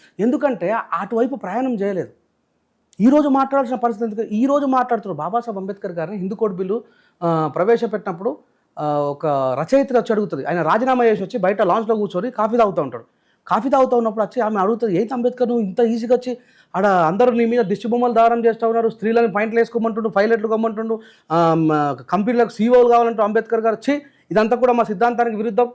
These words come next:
స్త్రీలందరినీ ఆగం చేసేటువంటి ఆలోచన, ఆయన బయట దేశంలో అమెరికాలో దగ్గర పోయి చదువుకొని వచ్చి అంబేద్కర్ ఈ దేశంలో ఉన్నటువంటి స్త్రీలందరినీ ఆగం చేస్తున్నాడు" అని చెప్పేసి అంబేద్కర్ గారు దిష్టి బొమ్మలు ఒకవైపు దానం చేస్తున్నారు పార్లమెంట్ బయట.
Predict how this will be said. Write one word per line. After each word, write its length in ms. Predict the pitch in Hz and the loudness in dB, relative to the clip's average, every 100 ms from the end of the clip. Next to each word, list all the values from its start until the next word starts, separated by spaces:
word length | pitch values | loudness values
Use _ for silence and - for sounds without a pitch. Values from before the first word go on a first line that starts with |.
| _ _ _ _ _ | _ _ _ _ _
స్త్రీలందరినీ 520 | 220 240 247 240 233 | 2 6 6 6 4
ఆగం 280 | 220 247 247 | 4 2 0
చేసేటువంటి 360 | 247 233 233 | 0 0 2
ఆలోచన, 320 | 226 240 233 | 2 2 2
ఆయన 300 | 240 226 220 | 2 2 4
బయట 260 | 220 190 214 | 4 4 2
దేశంలో 300 | 240 240 233 | 2 0 0
అమెరికాలో 380 | 208 233 233 233 | 0 0 2 2
దగ్గర 200 | 226 233 | 2 4
పోయి 120 | 233 | 4
చదువుకొని 320 | 214 220 233 | 2 0 0
వచ్చి 120 | 233 | 0
అంబేద్కర్ 320 | 208 226 233 233 | 0 -2 0 2
ఈ 40 | |
దేశంలో 300 | 208 220 226 | 2 0 -4
ఉన్నటువంటి 280 | 226 214 220 | -6 -4 -6
స్త్రీలందరినీ 440 | 214 226 226 220 | -2 -2 0 0
ఆగం 240 | 202 226 226 | 0 0 -2
చేస్తున్నాడు" 280 | 220 226 | -2 -2
అని 120 | 220 214 | -2 -2
చెప్పేసి 360 | 214 208 277 - _ - | -4 -6 -8 -14 _ -2
అంబేద్కర్ 340 | 214 269 254 | 2 2 2
గారు 180 | 240 254 | 2 2
దిష్టి 240 | 208 226 254 | 0 -6 -6
బొమ్మలు 240 | 254 254 | -2 -2
ఒకవైపు 280 | 240 233 220 | 2 2 2
దానం 300 | 208 269 262 | 2 2 2
చేస్తున్నారు 300 | 254 254 202 | 2 2 0
పార్లమెంట్ 360 | 196 214 226 | 2 2 0
బయట. 180 | 175 143 | 0 -2